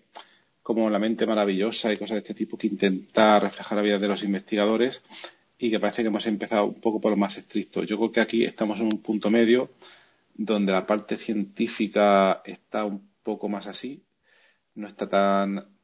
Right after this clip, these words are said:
tan intensa, pero que se intenta hacer algo, pues, un poco más, un poco más comercial. Entonces también, como comentabais antes, también es un género que, que da gusto. A ver,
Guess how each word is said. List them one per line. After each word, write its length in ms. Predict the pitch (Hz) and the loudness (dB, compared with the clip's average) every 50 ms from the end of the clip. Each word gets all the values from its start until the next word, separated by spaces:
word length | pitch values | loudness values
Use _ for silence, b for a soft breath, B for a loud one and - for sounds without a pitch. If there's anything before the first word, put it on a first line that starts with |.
| _ _ _ | _ _ _
tan 160 | - 107 98 | -10 -8 -6
intensa, 640 | 101 104 98 - 123 117 - - 143 147 151 - - b b b b b b b _ | -6 -4 -4 -4 -4 -4 -4 -6 -6 -6 -6 -8 -14 b b b b b b b _
pero 140 | - 107 104 | -6 -6 -4
que 80 | 92 92 | -4 -6
se 120 | - 98 | -8 -8
intenta 280 | 90 - 104 101 - 104 | -6 -6 -6 -6 -6 -6
hacer 180 | - - 110 | -6 -4 -2
algo, 260 | 104 104 104 104 107 98 | -2 0 -2 -2 -4 -4
pues, 180 | - 107 - | -6 -8 -6
un 120 | 107 98 98 | -8 -8 -6
poco 220 | - 104 101 110 | -4 -4 -2 -2
más, 600 | 104 104 101 98 95 95 92 90 90 85 - - - _ _ _ - | 0 0 0 0 0 0 -2 -2 -4 -6 -8 -12 -14 _ _ _ -16
un 100 | 113 101 | -10 -6
poco 160 | 110 110 110 | -4 -4 -2
más 160 | 107 98 98 | -2 -4 -4
comercial. 540 | - 95 90 90 - - 127 123 - - B B B B B B B B B B - | -6 -6 -8 -8 -4 0 0 0 0 -2 B B B B B B B B B B -12
Entonces 260 | - - 113 117 117 | -8 -6 -6 -2 0
también, 240 | 113 107 110 117 117 | 0 0 2 0 0
como 200 | - 110 104 98 | 0 0 0 0
comentabais 500 | 98 92 95 92 92 110 113 113 107 120 | 0 0 -2 0 2 2 2 2 2 2
antes, 440 | 120 117 104 - 117 131 127 - B B B B B B B B _ | 0 0 2 2 2 2 0 -4 B B B B B B B B _
también 240 | - 98 101 110 | -4 -4 -2 -2
es 60 | 101 117 | -2 -2
un 100 | 113 104 | -4 -4
género 480 | - - 117 107 107 110 113 117 117 | -2 -2 0 0 2 2 2 2 2
que, 600 | 117 117 104 98 95 92 92 90 90 87 - - _ _ _ _ | 2 0 2 2 2 2 2 2 0 0 -4 -10 _ _ _ _
que 100 | - 92 | -4 -2
da 100 | 98 107 | 0 2
gusto. 420 | 107 113 113 113 - - 131 127 135 - - - _ _ _ _ - | 2 2 0 0 0 0 2 2 2 -2 -8 -18 _ _ _ _ -6
A 80 | 90 | -2
ver, 240 | 98 107 117 117 | 0 0 0 -2